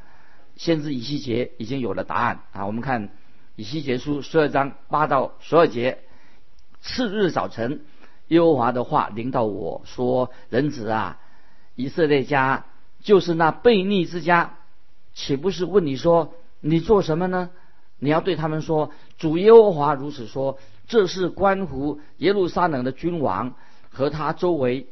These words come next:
以色列全家的预表。你要说：我做你们的预兆，我怎样行，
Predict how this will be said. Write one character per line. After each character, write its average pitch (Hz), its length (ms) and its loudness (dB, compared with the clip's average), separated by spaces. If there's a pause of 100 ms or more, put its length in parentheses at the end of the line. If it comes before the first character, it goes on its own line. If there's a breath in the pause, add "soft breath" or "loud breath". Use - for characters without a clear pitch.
以 123 180 -4
色 175 220 0
列 139 140 2
全 127 460 -4
家 147 200 0
的 123 200 -2
预 208 300 -4
表。 101 520 0 (520 soft breath)
你 139 120 -2
要 185 140 2
说： 180 460 4 (460 soft breath)
我 165 140 6
做 208 280 8
你 135 180 4
们 117 180 -2
的 127 200 -2 (100)
预 180 160 -4
兆， 120 320 -2 (720)
我 147 240 6
怎 131 200 -2
样 147 180 -2
行， 120 520 -4